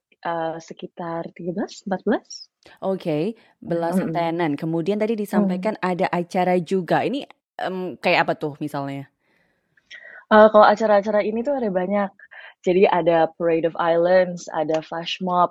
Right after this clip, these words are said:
Speaker 1: ada gamelan, ada traditional dance. Banyak deh pokoknya.
Speaker 2: Oke, dan ini
Speaker 1: Hmm.
Speaker 2: semua ter-,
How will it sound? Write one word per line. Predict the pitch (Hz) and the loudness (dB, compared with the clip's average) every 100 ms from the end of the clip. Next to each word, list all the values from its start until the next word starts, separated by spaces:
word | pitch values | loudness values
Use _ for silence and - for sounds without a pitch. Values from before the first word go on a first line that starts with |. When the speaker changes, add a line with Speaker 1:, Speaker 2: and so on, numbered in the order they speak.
| 170 | 0
Speaker 1:
ada | 165 160 | -2 -2
gamelan, | 165 165 170 175 175 165 160 - | -2 -2 0 2 2 2 -4 -12
ada | 156 165 | -8 -6
traditional | 180 160 165 175 170 | -6 -8 -6 -4 4
dance. | 175 175 170 - _ _ _ - - - - | 8 8 6 0 _ _ _ -20 -16 -4 4
Banyak | 180 170 | 6 4
deh | 156 | -2
pokoknya. | 151 147 156 _ _ _ - - - - | -10 -12 -16 _ _ _ -20 -20 -20 -4
Speaker 2:
Oke, | 302 339 233 208 | -2 -2 0 -2
dan | 214 | -2
ini | 226 254 330 277 - | -4 -4 -4 -6 -10
Speaker 1:
Hmm. | 69 - | -14 -6
Speaker 2:
semua | 220 214 294 294 | -4 -2 -4 -2
ter-, | 240 226 220 214 208 196 196 196 | 0 0 -2 -6 -10 -8 -6 -8